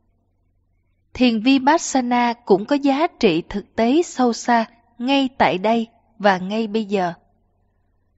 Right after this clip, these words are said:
Trong đời sống hàng ngày, có biết bao nhiêu trường hợp xảy ra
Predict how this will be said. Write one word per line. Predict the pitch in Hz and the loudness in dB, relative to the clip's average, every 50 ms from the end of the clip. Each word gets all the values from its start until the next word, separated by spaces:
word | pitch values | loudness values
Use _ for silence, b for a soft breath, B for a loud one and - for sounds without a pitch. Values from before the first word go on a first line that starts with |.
| _ _ _ _ _ _ _ _ _ _ _ - | _ _ _ _ _ _ _ _ _ _ _ 2
Trong | - 285 277 269 | 2 2 4 4
đời | 247 226 202 180 | 2 2 2 0
sống | - - - 226 240 294 359 339 | -2 -4 -4 -4 -4 -4 -8 -6
hàng | - 247 214 202 190 | -4 -4 -4 -4 -6
ngày, | 196 196 196 175 175 _ _ _ _ _ _ _ _ _ _ - | -6 -4 -4 -6 -6 _ _ _ _ _ _ _ _ _ _ 0
có | - 349 | 0 4
biết | 359 381 392 392 - - | 6 6 6 6 4 0
bao | 262 269 262 | 2 2 2
nhiêu | 254 269 269 269 269 247 | 2 2 2 2 2 0
trường | - - 247 226 185 180 | 0 0 0 0 0 -2
hợp | 170 185 190 175 - - | -4 -2 -2 -2 -2 -6
xảy | - - 208 160 175 240 | -8 -4 -2 -2 0 -2
ra | 247 - 262 247 240 240 233 | -2 0 0 0 0 0 -4